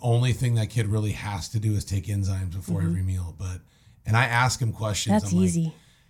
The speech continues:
Speaker 1: "Yeah, dude."
Speaker 2: <laughs> That's the easy
Speaker 1: And he
Speaker 2: part.
Speaker 1: still doesn't freaking do it all the time, which is
Speaker 2: <laughs>
Speaker 1: frustrating. But anyway, no, he's, he, dude, he's such a good kid. Um, but I ask him, like, "Dude, how was football?" Like, 'cause we live in, you know, here, Florida,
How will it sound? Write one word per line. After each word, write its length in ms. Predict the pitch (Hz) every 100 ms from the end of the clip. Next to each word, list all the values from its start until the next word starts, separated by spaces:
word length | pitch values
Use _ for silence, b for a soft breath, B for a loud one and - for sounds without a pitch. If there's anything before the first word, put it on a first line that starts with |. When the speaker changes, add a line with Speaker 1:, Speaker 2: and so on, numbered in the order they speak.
| b 107
Speaker 1:
"Yeah, 340 | 139 120 85
dude." 400 | 85 87 101 98 -
Speaker 2:
<laughs> 100 | -
That's 240 | 208 220
the 120 | - 175
easy 260 | 180 175 170
Speaker 1:
And 120 | 185
he 60 | 165
Speaker 2:
part. 20 | -
Speaker 1:
still 160 | 220
doesn't 220 | 240 170 143
freaking 420 | - 196 160 165
do 140 | 170
it 80 | 165
all 120 | 151 147
the 80 |
time, 340 | - 147 135 131
which 180 | 226 143
is 160 | -
Speaker 2:
<laughs> 0 |
Speaker 1:
frustrating. 480 | 160 185 - 160 135
But 120 | 147
anyway, 340 | 185 170 127 120
no, 120 | 123
he's, 280 | 127 127 -
he, 280 | 302 - 127 104
dude, 120 | 120 110
he's 200 | 113 -
such 360 | - 98 85
a 60 | 90
good 300 | - 95 87
kid. 300 | 95 85 80 - b b b b 127
Um, 480 | 120 117 107 107 - -
but 140 | 113 120
I 80 |
ask 280 | 156 190 190
him, 140 | 175 143
like, 180 | 117
"Dude, 160 | 120 123
how 140 | 113
was 140 | 139 113
football?" 240 | 160 139
Like, 160 | 113 -
'cause 120 | 113
we 120 | 147
live 180 | 170 151
in, 140 | 127 131
you 80 |
know, 240 | 127 107 - _ b b b b b _ _ -
here, 420 | - 160 170 170
Florida, 960 | 143 - 143 147 147 147 147 143 139